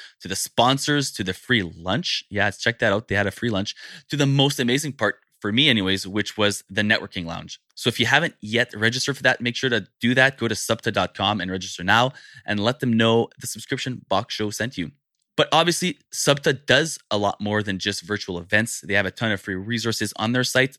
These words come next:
You can become a member at the free level as well. They have a podcast called subta Sound, a YouTube channel called subta Studios.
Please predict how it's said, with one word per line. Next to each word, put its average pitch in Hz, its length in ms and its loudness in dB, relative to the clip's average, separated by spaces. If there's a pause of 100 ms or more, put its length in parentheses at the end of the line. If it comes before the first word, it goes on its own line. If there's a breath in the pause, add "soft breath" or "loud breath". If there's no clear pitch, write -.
(100)
You 117 120 0
can 117 160 -2
become 135 340 0
a 113 60 6
member 107 400 2
at 107 140 0
the - 60 -12
free 131 280 0
level 95 240 2
as 87 140 -4
well. 101 260 2 (320 loud breath)
They 117 80 2
have 113 120 4
a 95 40 0
podcast 127 640 4
called 90 200 -4
subta - 280 -8
Sound, 131 380 2 (260 soft breath)
a 92 60 -4
YouTube 123 440 2
channel 127 300 0
called 95 380 -4
subta - 340 -10
Studios. 135 540 -2